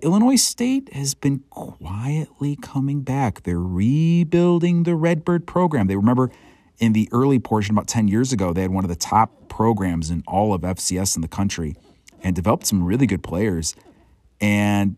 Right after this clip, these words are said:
kind of been falling on hard times the last five years or so. Oh, boy, they're coming back. They beat Indiana State, who, by the way, Indiana State, give them credit, vastly improved.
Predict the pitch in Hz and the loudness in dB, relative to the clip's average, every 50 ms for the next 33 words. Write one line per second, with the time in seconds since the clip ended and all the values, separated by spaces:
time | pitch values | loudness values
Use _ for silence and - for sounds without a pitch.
0 | _ _ _ _ - - 208 330 392 392 339 - - - 143 160 185 175 147 120 | _ _ _ _ 0 0 0 0 0 -4 -6 -2 2 2 4 4 4 4 2 2
1 | - - 117 135 120 - 107 104 123 151 143 131 104 104 117 127 - - - 131 | 2 2 0 0 0 0 2 2 2 2 0 0 0 0 0 -2 -4 -4 -2 -2
2 | 110 90 90 92 98 104 107 160 147 - - 185 190 208 202 _ _ _ _ _ | 0 0 0 0 0 -2 -2 -2 -2 0 0 0 0 0 -4 _ _ _ _ _
3 | _ _ _ _ _ - - 80 82 92 104 110 127 127 127 131 139 151 175 180 | _ _ _ _ _ -16 -10 -8 -6 -4 -2 -2 -4 -4 -4 -4 -4 -4 -4 -4
4 | 165 160 160 135 95 92 101 101 - 90 82 87 113 135 131 - 131 160 170 165 | -4 -4 -2 -2 -2 -2 -4 -4 -6 -4 -2 0 0 0 0 0 0 0 -2 -2
5 | - - 95 80 87 110 127 - 135 127 117 113 117 110 101 95 - - - 117 | -2 -4 -2 0 0 0 2 2 2 4 4 4 4 4 2 2 0 0 0 -2
6 | 101 98 113 107 - - 123 170 233 214 - 104 85 98 110 107 80 67 - - | 0 0 0 0 2 4 4 4 4 2 2 2 2 2 2 2 0 -2 -8 -14
7 | _ _ _ - - _ _ - - - _ - - - - 185 208 247 233 220 | _ _ _ -20 -20 _ _ -20 -20 -20 _ -20 -10 -2 0 2 4 4 4 4
8 | 190 143 113 - - - 131 117 - - 101 95 113 165 170 - 143 120 101 - | 4 2 2 0 0 0 -2 -4 -4 -6 -4 0 0 0 2 2 2 2 0 0
9 | - - 110 98 85 76 71 - _ _ _ _ _ _ _ _ _ _ _ _ | -2 -2 0 0 0 -2 -6 -8 _ _ _ _ _ _ _ _ _ _ _ _
10 | _ _ - - - _ _ _ _ _ _ _ _ _ - 92 87 90 117 120 | _ _ -20 -20 -20 _ _ _ _ _ _ _ _ _ -8 -6 -2 0 2 2
11 | 131 156 - - - 107 104 101 92 85 - - 87 65 53 - - - | 2 2 0 -2 -2 -2 0 0 0 -2 -4 -6 -6 -8 -8 -12 -18 -20